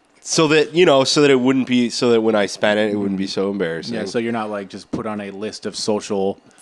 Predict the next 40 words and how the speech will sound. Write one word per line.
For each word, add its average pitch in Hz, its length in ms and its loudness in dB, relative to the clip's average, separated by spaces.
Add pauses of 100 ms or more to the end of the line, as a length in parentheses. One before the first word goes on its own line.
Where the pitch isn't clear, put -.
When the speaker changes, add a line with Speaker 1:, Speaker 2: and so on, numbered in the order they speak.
Speaker 2:
malfeasance. 107 920 -8
Speaker 1:
Yes, 107 460 0
but 131 120 -4
this 139 180 -2
Coinstar 180 520 2
was 101 520 0 (680)
out 92 200 0
of 85 80 -6
order. 87 420 -4 (1400)
Hate 120 220 2
it 107 40 4
when 101 120 -2
that 101 160 2
happens, 113 680 0
right? 120 400 4 (800)
Uh, 120 520 4
imagine 180 320 2
if 226 120 -4
you 202 80 -6
took, - 280 -2
like, 135 100 0
a 104 80 0
bus 85 400 -4
to 87 80 -14
get 82 120 -10
to 85 60 -14
the 80 80 -12
Coinstar 82 540 -10
to 82 80 -8
change 80 240 -10
in 82 120 -12
your 196 160 0
shit, 220 300 0
Speaker 2:
<laughs> - 0 -
Speaker 1:
and 165 300 2
they 117 140 4
were 113 100 2
just 104 200 -6
like, 98 220 -4
"Sorry." 101 460 2